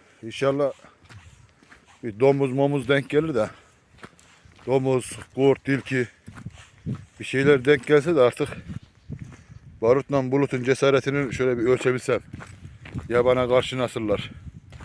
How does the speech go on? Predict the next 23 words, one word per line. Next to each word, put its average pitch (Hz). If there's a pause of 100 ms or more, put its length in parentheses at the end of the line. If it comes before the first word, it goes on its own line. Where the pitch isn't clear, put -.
(720)
Onu 123
görmeyi 135
çok 123
istiyorum 101
arkadaşlar. 101 (1300)
Yabana 131
karşı 127
cesaretleri 123
nasıl, 131
onu 123 (1300)
görmek 117
istiyorum. 110
Bakalım. 104 (1500)
Akşama 131
doğru 135
domuzlar 131
buralarda 143
olabilir. 143 (1080)
Şu 123
an 123
saat 127
bir 131
buçuk. 120